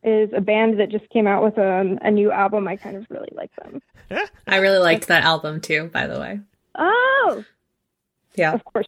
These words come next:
Speaker 1: Pam knows about it. <laughs>
Speaker 2: K-pop is a lot. We actually covered
Speaker 1: The
Speaker 2: a little bit on
Speaker 1: fans
Speaker 2: the
Speaker 1: are, like,
Speaker 2: Hyperball.
Speaker 1: a lot. <laughs>
Speaker 2: Yeah.
Speaker 1: I'm not into the fandom
Speaker 3: Yeah.
Speaker 1: of it.
Speaker 3: You just have to, like, have no fear and jump right in, honestly.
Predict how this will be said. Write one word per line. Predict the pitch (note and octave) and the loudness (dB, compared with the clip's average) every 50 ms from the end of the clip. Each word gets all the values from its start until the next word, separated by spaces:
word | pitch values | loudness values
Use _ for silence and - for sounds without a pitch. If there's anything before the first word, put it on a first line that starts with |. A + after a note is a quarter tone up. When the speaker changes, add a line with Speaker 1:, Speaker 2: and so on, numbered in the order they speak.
| - - | -2 0
Speaker 1:
Pam | G#3+ G#3 G3+ G3+ | 0 2 2 2
knows | G3+ G3+ G#3+ G#3 | 2 2 2 2
about | A3+ A3+ A3 G#3+ G3+ | 2 2 2 2 2
it. | A#3+ C4 | 2 2
<laughs> | D#4 F4+ - - A#4+ B4 - - A4+ A4 A4 - - A#4+ A4+ - A#4+ A4 - - A4 - - - - _ - - | 0 -2 -2 0 0 0 2 2 2 2 2 0 0 -2 -2 0 -2 -2 0 -2 -2 -2 -4 -8 -20 _ -20 -16
Speaker 2:
K-pop | - - F#3 F#3 G#3+ - - A3 F#3 F3+ E3+ - | -4 -2 0 2 2 0 0 2 2 2 2 2
is | D#3 C3 A#2 | 0 0 0
a | A#2 | 0
lot. | A2 G#2+ G#2+ G#2+ A2 A2 A2 A2 - - - _ _ _ _ _ _ _ _ _ _ _ _ _ _ _ _ _ _ _ _ | -2 -2 -2 -2 -2 -2 -2 -2 -4 -6 -10 _ _ _ _ _ _ _ _ _ _ _ _ _ _ _ _ _ _ _ _
We | - C#3 C#3+ D3+ | -4 0 2 2
actually | D#3 E3 - - F3+ D3 - | 2 0 0 0 0 0 2
covered | - E3 D3+ C#3 C#3 B2+ | 0 0 2 2 2 2
Speaker 1:
The | A#2+ | 2
Speaker 2:
a | |
little | A#2+ B2 B2 - | 2 2 2 4
bit | C4 C4 C4 | 4 2 2
on | C4+ C#4+ C4 | 2 2 2
Speaker 1:
fans | |
Speaker 2:
the | B3+ - - | 2 2 2
Speaker 1:
are, | G3+ G3 | 2 2
like, | G3 G3 - | 0 0 0
Speaker 2:
Hyperball. | A2 G#2+ - - - | -2 -4 -4 -2 -2
Speaker 1:
a | G#3+ G3+ | 0 2
lot. | G3 G3+ G3 F#3 - F#3 F#3 G3+ - - C#4+ - - F5 - | 2 2 2 2 4 4 2 2 2 0 -2 -4 -2 0 0
<laughs> | F#4+ - - C#4 B3+ C4 - - _ | 0 0 0 -2 -2 -2 -4 -8 _
Speaker 2:
Yeah. | - - A#2+ A#2 A2 G2 D#2 - G#1+ - - - | -16 -12 -8 -6 -6 -4 -4 -4 -4 -2 -2 0
Speaker 1:
I'm | B3+ | 0
not | C4 C4+ C#4+ C4+ D#4 | 2 2 2 2 0
into | D#4 F4 E4+ F4+ | 0 2 0 0
the | D#4 - - - - | 0 0 -2 -2 0
fandom | A#3+ G#3+ G#3+ G#3+ G#3 G#3+ G3 G3+ G3 G3+ | 0 2 2 0 0 0 0 0 0 2
Speaker 3:
Yeah. | F#3+ F#3 F3 E3+ E3+ E3 | 2 2 2 2 0 -2
Speaker 1:
of | - | -4
it. | - - | -4 -2
Speaker 3:
You | A#3 A#3+ A#3+ | 0 0 2
just | C#4+ E4+ E4 | 2 0 2
have | F4 F4 E4 E4+ | 2 0 0 -2
to, | - E4+ | -4 -2
like, | E4 D4 C#4 A#3+ - - - _ _ _ | 0 0 0 0 -2 -8 -14 _ _ _
have | - - - A3+ A3 G#3 | -10 -2 -2 0 2 2
no | G#3+ G#3+ G3+ | 2 2 0
fear | G3+ - - F#3 F3+ F3+ E3+ E3 D#3+ E3 F3 - A3+ | 0 -2 -2 0 2 2 2 2 2 0 -2 -2 0
and | G3+ G3 F#3+ E3+ | 0 2 2 2
jump | G3 F3+ F3 F3 E3 F3+ | 2 0 0 0 0 0
right | E3 D#3+ D#3 D#3+ | 0 2 2 2
in, | D#3+ D3+ D3+ D#3 D3+ | 0 0 0 -2 -4
honestly. | - D#3 D#3 D3+ D3+ D3 - - D3+ E3 G3 A3+ | -4 -4 -2 0 0 0 2 2 2 2 2 2